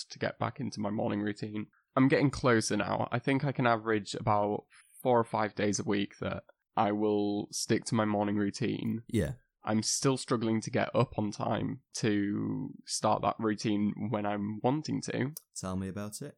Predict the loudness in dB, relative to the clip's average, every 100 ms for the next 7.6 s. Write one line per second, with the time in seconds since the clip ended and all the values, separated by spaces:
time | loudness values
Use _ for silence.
0 | _ _ -2 2 2 2 2 0 2 2
1 | 2 -2 -2 0 2 2 0 -2 -2 -2
2 | -2 0 0 0 2 0 0 -4 -6 -8
3 | _ -6 -2 0 -2 -2 -4 -6 -6 -6
4 | -8 -6 -4 -4 -4 -2 -2 -4 -4 -4
5 | -2 -4 -6 -8 -4 -2 -2 -2 -2 -2
6 | -2 -2 -2 -4 _ _ _ -6 -4 -6
7 | -10 _ 0 4 4 0